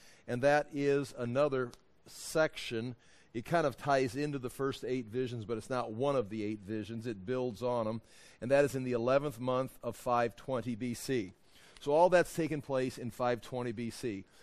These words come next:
Now we're going to have basically a two-year break. We're gonna go from the eleventh month of five twenty up until tonight in Zechariah chapter seven, the ninth month of five eighteen. And so we're gonna begin here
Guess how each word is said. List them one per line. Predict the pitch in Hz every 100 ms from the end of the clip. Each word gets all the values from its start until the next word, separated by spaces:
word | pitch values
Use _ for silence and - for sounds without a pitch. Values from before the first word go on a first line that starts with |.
| - _
Now | 120 156 170
we're | 170
going | 165 170
to | 165
have | 147 139 139 139 127 - _ - 131
basically | 117 165 - 131 123
a |
two-year | - 156 147 135 123
break. | 104 127 110 104
We're | 107
gonna | 123
go | 117 127
from | - 123 117
the |
eleventh | 113 113 135 147 127
month | 139 135
of | 110
five | - 123 123 -
twenty | 131 127 131 120 _ _ - - -
up | 139 147
until | 135 - 131 131 123 - -
tonight | - 131 135 113 113 -
in | 117
Zechariah | 104 127 127 127 123
chapter | 117 135 120 117
seven, | - 123 123 131 143 - _ - _ _ - -
the | 104 127
ninth | 127 135 151 135
month | 131 135 131
of | 107
five | - 120 123 120
eighteen. | 123 113 - 127 107 98
And | 107
so | 120
we're | 120
gonna | 131 123
begin | 117 127 139
here | 139 135 117